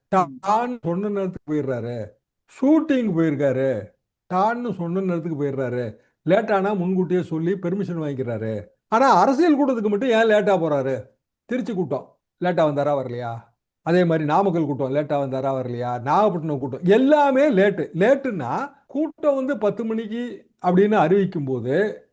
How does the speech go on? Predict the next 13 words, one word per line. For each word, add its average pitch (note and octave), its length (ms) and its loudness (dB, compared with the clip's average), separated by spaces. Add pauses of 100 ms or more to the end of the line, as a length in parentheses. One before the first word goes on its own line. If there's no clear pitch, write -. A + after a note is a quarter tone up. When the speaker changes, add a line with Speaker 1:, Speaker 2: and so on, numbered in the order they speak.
(140)
Speaker 2:
இவர் A3+ 220 0
சென்னையை A#3 360 0
விட்டு G#3 200 -4
கிளம்புறதே G3+ 340 2
ஒன்பது E3 280 0
மணிக்கு. C#3+ 340 -8 (640)
அப்படின்னா A#3 440 2
க-, G#3+ 240 -4
வேணும்னே D4 600 6
செய்றாங்க, E3 600 0 (420)
கூட்டம் C4+ 400 -4
கூடட்டும்னே F#3+ 520 0
செய்றாங்க. C#3 400 -2